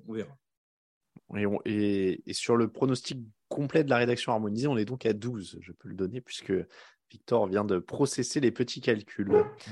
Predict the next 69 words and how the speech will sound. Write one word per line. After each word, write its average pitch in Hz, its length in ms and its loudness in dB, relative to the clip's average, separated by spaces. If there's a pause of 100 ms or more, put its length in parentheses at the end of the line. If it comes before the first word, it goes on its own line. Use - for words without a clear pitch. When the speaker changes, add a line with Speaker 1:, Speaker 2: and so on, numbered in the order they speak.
(300)
Speaker 2:
Je - 120 -8
Speaker 1:
Ah, - 40 -2
Speaker 2:
viens 101 80 2
Speaker 1:
tu 98 60 4
Speaker 2:
de 143 60 2
Speaker 1:
viens 147 120 8
Speaker 2:
voir 147 60 6
Speaker 1:
juste 180 180 4
de 170 60 2
le 170 60 4
recevoir, 156 580 0
j'ai 123 60 -4
envoyé 123 360 0
à 123 40 0
deux 113 240 -4
heures. 98 180 -4 (380)
Ok. 190 220 2 (540)
Speaker 2:
C'est 127 100 0
vrai ? 202 180 4 (680)
Speaker 3:
Ah, 123 180 4
Speaker 1:
Ouais, 135 120 8
Speaker 3:
la 110 80 4
Speaker 1:
ouais. 107 80 2
Speaker 3:
connexion 139 380 2
est 180 60 4
pas 147 140 2
très 170 160 0
bonne 160 160 2
entre 151 240 -2
vous 147 140 -2
deux, 135 80 2
Speaker 2:
Je 135 40 6
me 107 100 6
Speaker 3:
hein. 104 140 2 (160)
Speaker 1:
Aïe, 135 220 4
aïe, 113 160 2
Speaker 2:
Mais 127 100 8
oui, 202 120 8
Speaker 1:
aïe, 117 180 2
aïe, 113 60 -2
Speaker 2:
je 131 100 2
me 139 60 6
Speaker 1:
aïe. 139 60 2
Speaker 2:
dis-, 139 300 -2
je 120 140 2
me 131 60 2
disais, 139 220 4
il 175 80 2
envoie 127 220 4
des 127 160 2
trucs, - 380 -2
euh, 117 180 6
pendant 120 240 -2
qu'on 117 180 -4
enregistre, 117 680 -2
mais, 98 380 -4
euh, 95 200 -4
bah 98 120 -2
non, 101 140 -2
je 147 120 0
viens 131 140 2
d'avoir 127 220 4
la 120 60 0
notification, - 640 -4
écoute. - 220 -20 (580)
Euh, 113 260 8
donc, 143 280 4
euh, 147 120 10
au-, 143 220 6